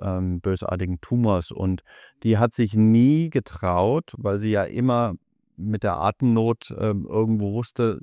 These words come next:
dass sie da kämpfen musste, nie getraut, irgendwo wieder Sport zu machen oder sich auch irgendwie mal richtig auszubelasten. Und das hat sie dort getan. Und das hat ihr so gut getan. Also die Geschichte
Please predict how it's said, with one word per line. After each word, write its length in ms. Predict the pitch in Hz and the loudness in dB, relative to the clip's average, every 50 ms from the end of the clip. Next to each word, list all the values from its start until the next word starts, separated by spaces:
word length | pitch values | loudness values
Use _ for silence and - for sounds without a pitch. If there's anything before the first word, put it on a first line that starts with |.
| - _ | -12 _
dass 160 | 123 117 107 | -6 -6 -6
sie 100 | - 107 | -4 -6
da 120 | 101 101 95 | -6 -6 -6
kämpfen 400 | - - 113 120 120 - - 123 | -6 -2 -2 -2 -2 0 -2 -2
musste, 320 | 120 123 127 - - 120 110 | -2 -2 -4 -4 -2 0 2
nie 280 | 107 107 113 123 139 | 2 4 2 2 2
getraut, 500 | 135 139 - - - 101 95 104 113 113 | 0 -2 -4 -4 -2 -2 0 0 0 0
irgendwo 480 | - - 113 120 123 117 113 110 110 104 | 0 0 2 2 2 2 0 0 0 0
wieder 200 | 113 98 107 107 | 2 2 2 2
Sport 360 | - - - 127 131 147 - | 0 0 2 4 4 4 2
zu 120 | - - 117 | 0 0 0
machen 280 | 101 95 92 95 101 | 0 2 0 0 0
oder 220 | 87 101 104 104 101 | 0 2 0 0 0
sich 240 | 104 107 - - - | 0 -4 -6 -6 -6
auch 260 | 107 107 101 110 - | -6 -6 -6 -4 -2
irgendwie 580 | 123 131 131 127 123 117 107 113 113 113 110 - _ _ _ _ _ | 0 2 2 2 2 2 0 0 -2 -2 -2 -4 _ _ _ _ _
mal 160 | - 110 107 107 | -4 -2 -2 0
richtig 400 | 107 120 - - 113 104 104 - | -2 -4 -4 -4 -4 -4 -2 -2
auszubelasten. 1000 | 117 135 156 - - - 123 104 104 95 87 90 92 - - - - 95 92 - _ _ _ _ _ _ _ _ - | 0 0 0 -2 -4 -6 -4 -2 0 0 0 -2 -4 -8 -10 -10 -8 -6 -6 -6 _ _ _ _ _ _ _ _ -8
Und 100 | 101 - | -6 -6
das 140 | 95 - - | -6 -4 -4
hat 140 | 120 - | -6 -4
sie 120 | - 131 113 | -4 -4 0
dort 280 | 113 120 113 117 - | 0 2 0 0 0
getan. 520 | - 120 - - - 110 101 92 90 90 - | -4 -6 -6 -6 -6 -6 -4 -4 -4 -6 -6
Und 180 | - 92 98 | -6 -4 -4
das 160 | 107 110 - 123 | -4 -4 -4 -4
hat 120 | 127 127 | -4 -2
ihr 120 | 127 117 | -2 -2
so 180 | 104 123 143 156 | 0 0 0 0
gut 280 | 143 156 170 170 - - | 0 -2 -4 -4 -4 -6
getan. 460 | 131 107 - - - 104 104 113 110 | -8 -8 -6 -6 -4 -4 -2 -2 -2
Also 220 | 107 110 107 107 | -4 -4 -4 -4
die 160 | 101 123 127 | -6 -6 -6
Geschichte 520 | 120 123 - - 156 143 - - 156 143 | -6 -6 -6 -6 -8 -8 -4 -4 -4 -4